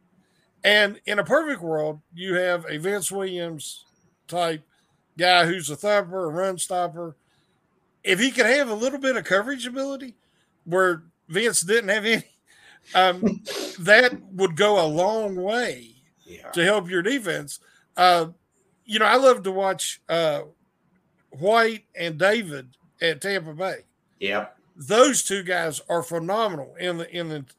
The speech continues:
Speaker 1: inside of the middle of the field. They take everything away. They're always on their toes. They're attacking forward. They can do it all.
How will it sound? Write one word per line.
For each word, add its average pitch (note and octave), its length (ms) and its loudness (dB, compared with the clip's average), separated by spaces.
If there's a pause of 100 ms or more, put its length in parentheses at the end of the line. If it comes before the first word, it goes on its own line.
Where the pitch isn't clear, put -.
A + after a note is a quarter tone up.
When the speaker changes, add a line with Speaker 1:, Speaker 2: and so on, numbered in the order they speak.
(260)
Speaker 1:
inside F3 520 0
of C#3+ 80 -12
the D3+ 140 -18
middle F3+ 300 -2
of C3+ 100 -10
the E3 80 -8
field. C#3 120 -8 (460)
They F3 240 2
take F#3+ 260 -2
everything F3+ 380 -2
away. F#3 340 2
They're E3 200 -2
always F3 440 0
on D#3+ 140 -4
their C#3+ 120 -10
toes. F3 340 -6
They're C#3+ 200 -6
attacking D#3+ 480 -4
forward. F3+ 380 -8 (880)
They G#3+ 140 4
can G#3+ 120 -6
do G#3+ 200 0
it F#3 60 0
all. A3 380 -4